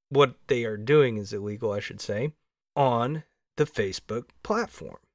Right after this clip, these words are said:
Now, if the U S government is going to go after sites like Silk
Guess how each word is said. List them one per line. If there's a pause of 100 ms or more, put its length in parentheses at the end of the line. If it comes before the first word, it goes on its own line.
(320)
Now, (340)
if
the
U
S
government (500)
is
going
to
go
after
sites
like
Silk